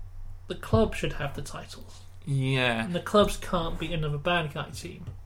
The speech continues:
Speaker 2: Yeah, it's, uh, the, the thing is, on the Raw tag team side,
Speaker 1: Yeah.
Speaker 2: Who do they have?
Speaker 1: Usos,
Speaker 2: Yeah.
Speaker 1: Revival,
Speaker 2: Yeah.
Speaker 1: Viking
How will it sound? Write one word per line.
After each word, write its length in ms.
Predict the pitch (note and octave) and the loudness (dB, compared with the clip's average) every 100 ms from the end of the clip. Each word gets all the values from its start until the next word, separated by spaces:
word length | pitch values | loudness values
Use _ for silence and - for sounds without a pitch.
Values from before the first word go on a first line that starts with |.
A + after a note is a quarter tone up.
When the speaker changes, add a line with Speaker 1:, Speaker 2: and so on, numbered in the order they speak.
| - - - - - - - - - | -16 -12 -10 -10 -10 -12 -12 -14 -10
Speaker 2:
Yeah, 640 | C3+ D3+ D#3+ D#3 C#3 A#2 G#2 B2+ | -4 -2 0 2 2 2 0 -2
it's, 360 | C3 - - | -2 -2 -2
uh, 320 | C#3 C#3 C3+ C#3 - - - - - - - - - - - - - | 2 2 2 0 -4 -10 -10 -12 -12 -14 -14 -14 -14 -14 -14 -14 -8
the, 320 | E3 - - | -6 -6 -10
the 160 | - E3 | -6 0
thing 200 | A#3 C4+ | 2 4
is, 220 | - - - - - - | 4 2 -8 -12 -12 4
on 180 | A#3+ D4 | 6 8
the 100 | G4 | 8
Raw 360 | F4 G#3 F3 E3 | 10 10 10 6
tag 300 | - - B2+ | 6 6 6
team 200 | - G#2+ | 4 0
side, 420 | - - - C#3 - - - - E3 | 0 -4 -4 -6 -8 -14 -14 -4 4
Speaker 1:
Yeah. 120 | D3+ | 6
Speaker 2:
Who 140 | F#3+ | 8
do 120 | G3 E3+ | 8 8
they 140 | D#3 | 8
have? 520 | C#3 A#2+ A2 - - - - - - - | 10 10 8 0 -10 -10 -10 -10 -4 6
Speaker 1:
Usos, 560 | F#3+ - G3+ C4 - - - | 6 8 8 8 4 -6 2
Speaker 2:
Yeah. 260 | A#2 G#2 - - | 4 4 0 0
Speaker 1:
Revival, 680 | E3+ E3 D3 C#3+ D#3 G3 - | 4 8 6 6 4 2 -2
Speaker 2:
Yeah. 200 | A#2 G2 - - - | 0 0 -4 -14 -6
Speaker 1:
Viking 720 | F3 F#3+ G3 - D#3 D3 C#3+ | 4 4 4 2 0 2 0